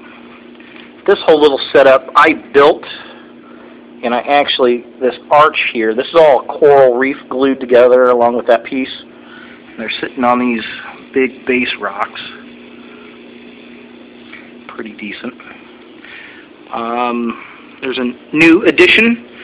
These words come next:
to the tank. Woohoo! Molly the Molly. He's a Domino, or a Dalmatian Molly, whatever you call him,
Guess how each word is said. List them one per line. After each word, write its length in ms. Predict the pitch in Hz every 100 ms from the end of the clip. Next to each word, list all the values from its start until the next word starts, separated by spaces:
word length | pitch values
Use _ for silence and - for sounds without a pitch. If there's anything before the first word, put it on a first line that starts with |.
| - - -
to 120 | -
the 60 | 196
tank. 420 | - 226 285 320 - - -
Woohoo! 1000 | 392 359 427 494 523 539 539 415 - - - - - - - - - - - - - -
Molly 360 | 131 139 156 160
the 100 | 147
Molly. 400 | 147 170 208 214 - - - - - - - - - - - - - -
He's 180 | 131 127
a 20 |
Domino, 640 | 131 135 143 143 139 135 131 -
or 140 | 117
a 60 | 113
Dalmatian 480 | 131 135 135 135 135
Molly, 320 | 127 131 131
whatever 200 | 123 123
you 80 | 123
call 200 | 131
him, 100 | 131